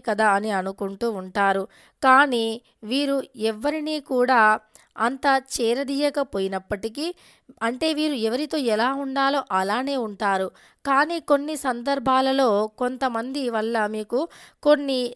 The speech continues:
నష్టాలు జరిగే అవకాశం అయితే అధికంగానే ఉంది అని చెప్పుకోవచ్చు. అది మీకే తెలియకుండా జరిగే అవకాశం కూడా ఉంటుంది. అంటే మీ చుట్టూనే ఉంటూ మీకు హాని కలిగించాలి అని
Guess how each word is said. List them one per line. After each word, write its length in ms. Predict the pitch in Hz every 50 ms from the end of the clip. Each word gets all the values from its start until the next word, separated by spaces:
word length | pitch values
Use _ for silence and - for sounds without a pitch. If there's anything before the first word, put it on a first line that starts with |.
| - 202 202
నష్టాలు 520 | 196 208 - - - 285 285 302 311 311 269 226 247
జరిగే 280 | 233 233 220 247 247 226 196 180
అవకాశం 520 | 190 196 196 220 214 220 - - 240 214 208 202
అయితే 200 | 202 - 247 220 - 185
అధికంగానే 640 | 180 196 190 - 208 208 202 202 202 196 202 226 240 208 190 190
ఉంది 240 | 190 202 220 247 254 247 220
అని 140 | 214 220 208 -
చెప్పుకోవచ్చు. 760 | 196 170 - - 180 - 190 185 180 185 185 - - - 190 180 180 - _ _ _ _ _ _ -
అది 220 | 233 254 254 277 262 247
మీకే 300 | 240 254 277 269 - 311 311 302 311
తెలియకుండా 640 | 269 240 233 240 254 226 - 247 233 233 233 233 208 190 196 202 196 208
జరిగే 320 | 202 196 214 208 240 247 233 208
అవకాశం 560 | 190 202 196 - - 202 208 202 - 226 208 202 - 202
కూడా 200 | 196 196 202 262 247 208 185
ఉంటుంది. 460 | 185 180 - 190 185 185 185 185 185 - _ _ - - _ _
అంటే 300 | - 185 196 196 - 269 330 349 - _ _ _ _ - 233
మీ 80 | 247 294 302 - -
చుట్టూనే 500 | 269 226 - _ - 320 330 320 320 320 311 277
ఉంటూ 220 | 254 247 226 277 262 247 240
మీకు 200 | 240 233 - 254 233 214
హాని 280 | 202 185 196 214 247 233 -
కలిగించాలి 720 | 214 190 196 190 202 214 226 214 - 240 220 214 214 208 196
అని 120 | 196 233